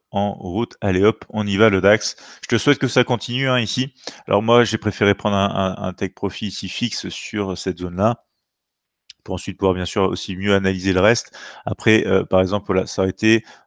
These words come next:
euh, ça aurait été tout simplement, bah, je crois, voilà, les cent vingt-six, tac, ça aurait été la même chose si j'étais sorti sur retournement de la bougie Renko. Alors après, si on attend bien sûr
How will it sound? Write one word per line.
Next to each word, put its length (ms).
euh, 120
ça 200
aurait 100
été 160
tout 100
simplement, 520
bah, 100
je 100
crois, 200
voilà, 160
les 80
cent 180
vingt-six, 420
tac, 160
ça 120
aurait 60
été 140
la 60
même 140
chose 200
si 140
j'étais 240
sorti 340
sur 200
retournement 600
de 140
la 80
bougie 340
Renko. 520
Alors 160
après, 180
si 140
on 80
attend 240
bien 100
sûr 240